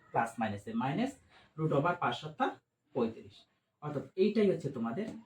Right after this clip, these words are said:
এর অ্যান্সার। ক্লিয়ার? তাহলে এইটার বেসিকে আমরা এইবার এইটাতে আসি একটু। দেখো, প্রথমে আমরা একটা বাই দিই, নিচে যে সংখ্যা আছে সেই সংখ্যা দুটোর ডিফারেন্স দেবো।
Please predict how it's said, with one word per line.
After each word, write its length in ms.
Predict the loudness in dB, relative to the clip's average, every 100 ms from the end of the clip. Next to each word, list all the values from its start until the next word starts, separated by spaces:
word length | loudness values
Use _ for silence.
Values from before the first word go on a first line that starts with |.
| -6
এর 80 | -6 -6
অ্যান্সার। 380 | -10 -12 -20 -20 _ _ _ _ -20 -20 -18
ক্লিয়ার? 240 | 0 0 0 -6 _ _ _ _ _
তাহলে 160 | 6 6 0 _ _ _ _ _ _ _ _ _ _ _ _ _ _ _
এইটার 240 | 6 10 10
বেসিকে 300 | 8 6 0 0
আমরা 140 | 2 0 -2 -2
এইবার 200 | 4 4 4 4
এইটাতে 240 | 6 6 4
আসি 100 | 0
একটু। 160 | -8 -10 -10 -14 _ _ _ _ _ -8
দেখো, 260 | -6 -6 -14 -20 _ _ _ _ _ _ _ _ 0
প্রথমে 260 | 4 6 8
আমরা 120 | 6 4
একটা 140 | 0 4
বাই 160 | 6 6
দিই, 140 | 2 -4 -8 _ _ _ _ _ _ _ _ _ _ _ _ _ _ _ _ _ _ _ 2
নিচে 280 | 2 4 6
যে 60 | 6 6
সংখ্যা 260 | 2 4 2
আছে 160 | 2 -4 -10 -20 _ _ _ _
সেই 180 | 2 4
সংখ্যা 220 | 2 0 0
দুটোর 200 | 2 0 0
ডিফারেন্স 320 | -2 -2 -2
দেবো। 120 | -4